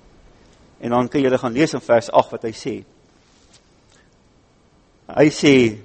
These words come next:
"Wees nie bevrees of verskrik vanweë hierdie groot menigte nie. Want die stryd is nie julle saak nie, maar is 'n saak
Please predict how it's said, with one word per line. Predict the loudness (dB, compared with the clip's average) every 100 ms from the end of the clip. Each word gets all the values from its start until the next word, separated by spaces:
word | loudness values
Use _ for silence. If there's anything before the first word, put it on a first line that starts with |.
| -20 _ _ _ -14
"Wees | -2 -2 -2
nie | -4
bevrees | -4 -2 0 0 0 -2
of | -8 -6
verskrik | -10 -12 -2 -2 -2 -12 _ _ _ _ _ -8
vanweë | -8 -6 -8 0 0
hierdie | 0 -4 -6
groot | -10 -6 -6 -6
menigte | -12 -12 -12 -14 -14
nie. | -16 -20 _ _ _ _ _ _ _ _ _ _ _ _ _ _ _ _ _
Want | -12 0 0 0
die | -8
stryd | -10 -6 -2 -2 -2 -14 _ -20 _ _ _ _ _ _ _ _ _ -18 -4
is | -4 -4 -8
nie | -2
julle | 0 -2
saak | -4 -6 -6 -12
nie, | -20 -20 _ -20 -20 -20 -20 -12
maar | -8 -8
is | -10
'n |
saak | -10 -4 0 0 -4 -20